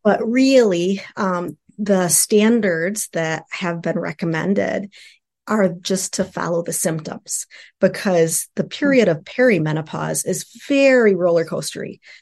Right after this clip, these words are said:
Speaker 1: The hormones are fluctuating wildly. So it's
Speaker 2: Mm.
Speaker 1: not necessarily just less estrogen. It can also be periods of really high estrogen. And it's sort of,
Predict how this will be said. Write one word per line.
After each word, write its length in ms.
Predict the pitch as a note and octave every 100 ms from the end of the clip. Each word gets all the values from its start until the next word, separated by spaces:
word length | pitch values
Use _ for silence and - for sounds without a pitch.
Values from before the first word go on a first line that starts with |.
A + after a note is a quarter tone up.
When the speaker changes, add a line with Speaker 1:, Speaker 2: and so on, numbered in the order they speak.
| _ _
Speaker 1:
The 220 | F3+ E3+
hormones 540 | E3 A#3 A3 G#3 F#3 F3+
are 160 | E3
fluctuating 960 | - - - - - F3 D#3+ D#3+ D#3 - _ _ _ _ _ _ G#3+
wildly. 600 | F#3 E3+ A2+ A2 - -
So 300 | - - F#3
it's 280 | E3+ - - - -
Speaker 2:
Mm. 120 | -
Speaker 1:
not 220 | G#3 C4+ B3+
necessarily 760 | A#3+ - - G#3+ G3+ F#3+ F#3+
just 340 | D3+ E3+ - D#3+
less 540 | D3+ D#3+ F3+ D4 -
estrogen. 580 | - - F3+ E3 E3 D#3+
It 100 | D#3+
can 140 | E3+
also 260 | D#3 F3+ F3+
be 140 | F3
periods 400 | - E3+ E3+ D#3+
of 80 | D3
really 220 | D#3 -
high 340 | - - F#3 F#3+
estrogen. 520 | E3+ - - C3 -
And 120 | -
it's 160 | - -
sort 240 | F#3 F#3+
of, 140 | E3+